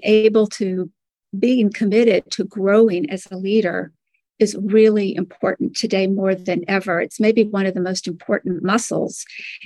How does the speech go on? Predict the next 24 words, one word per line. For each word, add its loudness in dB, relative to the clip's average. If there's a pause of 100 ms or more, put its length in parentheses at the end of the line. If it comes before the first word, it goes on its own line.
is 0
really -2
learning 0 (180)
to -2
really 0 (400)
continue 4
to -6
learn -2
and -4
grow 0 (200)
as -6
a 0
leader, 0
because -4
that -2
makes -4 (260)
you 2
sharper -2 (400)
and 0
able 4
to -4
learn -2
faster. -2
And 0